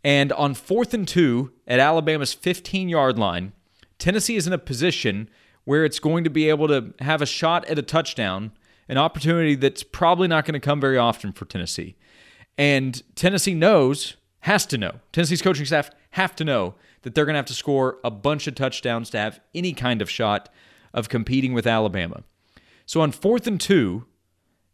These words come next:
at Alabama's fifteen-yard line, Jeremy Pruitt opted for the field goal. Brent Cimaglia hit it.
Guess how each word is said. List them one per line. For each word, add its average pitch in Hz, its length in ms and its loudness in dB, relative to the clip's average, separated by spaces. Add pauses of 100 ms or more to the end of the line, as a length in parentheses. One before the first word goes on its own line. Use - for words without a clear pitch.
at 127 100 4
Alabama's 175 460 4
fifteen-yard 156 640 2
line, 101 400 0
Jeremy 160 300 2
Pruitt 160 220 2
opted 139 300 4
for 139 120 -2
the 120 60 -2
field 110 280 -2
goal. - 200 -8 (120)
Brent 117 160 -2
Cimaglia 139 500 0
hit 123 140 0
it. - 240 -4